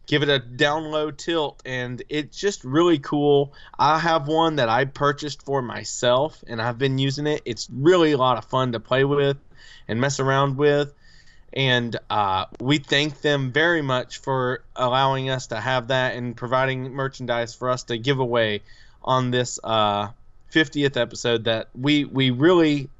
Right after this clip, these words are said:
have enjoyed everybody that's listening. We're not going anywhere. We plan on at least fifty more. Correct, Rick? At least. The minimal fifty more. Then what are we gonna do for one hundred?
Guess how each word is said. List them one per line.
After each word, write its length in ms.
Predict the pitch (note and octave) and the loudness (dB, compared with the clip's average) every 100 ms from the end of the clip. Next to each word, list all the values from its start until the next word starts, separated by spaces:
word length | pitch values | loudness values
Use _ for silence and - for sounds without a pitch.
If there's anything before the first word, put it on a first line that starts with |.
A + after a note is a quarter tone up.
| - | -6
have 160 | A#2 | -4
enjoyed 460 | A#2+ A#2 C3 A#2+ A#2 | -2 0 2 2 4
everybody 380 | B2 B2 A#2+ A#2 | 2 2 2 0
that's 140 | G#2+ | -2
listening. 440 | C#3 C#3 C#3 C3+ - - | -2 -2 -4 -4 -6 -8
We're 80 | B2 | -2
not 180 | A#2 A#2 | -2 0
going 240 | D#3 E3+ | 2 2
anywhere. 500 | D#3 D3 C#3+ D3+ D3 | 0 -2 0 2 2
We 140 | C3 A#2+ | 0 -4
plan 280 | D3 C#3 | -2 0
on 120 | B2+ A2+ | 0 -2
at 160 | - | -6
least 880 | D#3+ B3+ C4 D#3 - - - - - - - - - - | -6 -2 -2 -2 -8 -12 -20 -20 -20 -20 -20 -20 -20 -6
fifty 400 | C3+ A2+ - A2+ | -4 -4 -8 -12
more. 420 | A2+ G#2 F2+ F#2+ - | -8 -10 -10 -16 -10
Correct, 360 | C3 A#2+ A#2+ | -2 -2 -2
Rick? 320 | C3 C3+ - - - - | -4 -4 -6 -20 -20 -12
At 160 | A#2 | -6
least. 580 | - D3 F#2+ - - - - - - - - - | -2 -2 -2 -10 -14 -16 -20 -20 -20 -20 -20 -6
The 80 | A#2 | -4
minimal 580 | B2 D#3+ D#3+ A2 F2+ - - - | 0 2 0 -2 -12 -20 -20 -14
fifty 340 | - C3+ - B2 | -8 -8 -8 -10
more. 380 | A#2+ A#2+ F#2+ - - - - - - | -6 -8 -10 -16 -20 -20 -20 -20 -18
Then 380 | B2 F3+ A3+ F3 | 0 0 0 0
what 120 | C#3+ | 0
are 60 | C#3 | 0
we 100 | C3+ | -4
gonna 200 | C#3 C3+ | -4 -4
do 120 | C#3 | -6
for 160 | C3+ A2 | -8 -6
one 200 | A2 F#2 | -6 -8
hundred? 520 | - D3+ F3 - | -4 -4 -4 -10